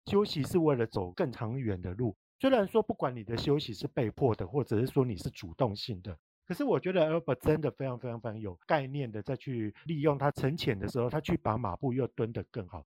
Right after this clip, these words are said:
更重要的，我觉得在这个过程当中，他没有停止学习，而且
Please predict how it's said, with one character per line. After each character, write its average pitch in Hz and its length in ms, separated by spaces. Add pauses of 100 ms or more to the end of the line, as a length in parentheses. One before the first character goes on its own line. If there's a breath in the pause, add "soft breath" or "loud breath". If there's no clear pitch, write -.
(100)
更 208 160
重 190 200
要 180 160
的， 123 200
我 135 100
觉 214 100
得 226 60
在 214 140
这 185 100
个 165 100
过 151 240
程 110 220
当 123 200
中， 127 200
他 - 100
没 139 120
有 113 80
停 107 260
止 104 220
学 95 260
习， 98 240
而 113 100
且 101 240